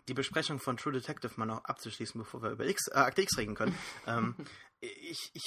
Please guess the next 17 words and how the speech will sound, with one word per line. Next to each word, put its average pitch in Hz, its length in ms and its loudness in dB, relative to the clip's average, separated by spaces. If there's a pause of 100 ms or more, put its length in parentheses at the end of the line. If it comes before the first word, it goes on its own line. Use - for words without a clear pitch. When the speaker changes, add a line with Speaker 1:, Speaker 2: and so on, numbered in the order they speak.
Speaker 1:
find 170 200 -2
einfach, 165 280 -4
dass, 147 160 0 (460)
dass, 135 160 6 (240)
ähm, 117 420 2 (680)
dieser 131 280 2
Wechsel, 123 520 4 (440)
äh, 110 60 -4 (440)
so, 135 480 2 (300)
also 135 180 0
die, 127 160 -8
das 139 180 2
ist 180 120 2
keine 180 220 2
schlechte 170 360 0
Serie 139 480 2
momentan. 101 840 2